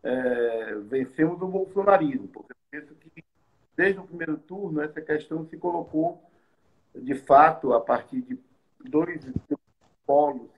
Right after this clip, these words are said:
que se estabeleceu no país a partir de dois mil e dezoito, com a vitória da, desse, dessa cent-, dessa direita, né, extrema direita, e agora, meu,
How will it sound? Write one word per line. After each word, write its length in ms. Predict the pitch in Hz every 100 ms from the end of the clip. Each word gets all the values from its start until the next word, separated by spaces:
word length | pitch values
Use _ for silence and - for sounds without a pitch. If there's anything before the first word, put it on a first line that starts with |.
| _
que 100 | 127 -
se 80 | 131
estabeleceu 560 | - 120 127 127 -
no 120 | 127 131
país 480 | 143 139 135 160
a 80 | 151
partir 360 | - 156 - 131
de 140 | 139
dois 200 | 139 143
mil 160 | 127 135
e 40 |
dezoito, 540 | 165 165 185 208 202 - _ _ _ _ _ _
com 140 | - 151
a 100 | 147
vitória 680 | 147 - 151 160 156 127
da, 560 | - 120 117 110 101 - _ - - - _
desse, 460 | - 117 _ 113 110
dessa 380 | 104 151 151 -
cent-, 320 | - 143 143 - _
dessa 320 | 131 120 120
direita, 800 | - 123 151 190 - - 104 - - _ _ _ _ _ -
né, 280 | 123 139 131
extrema 560 | 127 - 151 160 151
direita, 320 | 139 160 156 - _ _
e 40 | 175
agora, 380 | 180 170 - - _ _ _ _ _ _ _ _ _ _ _ -
meu, 280 | 127 147 151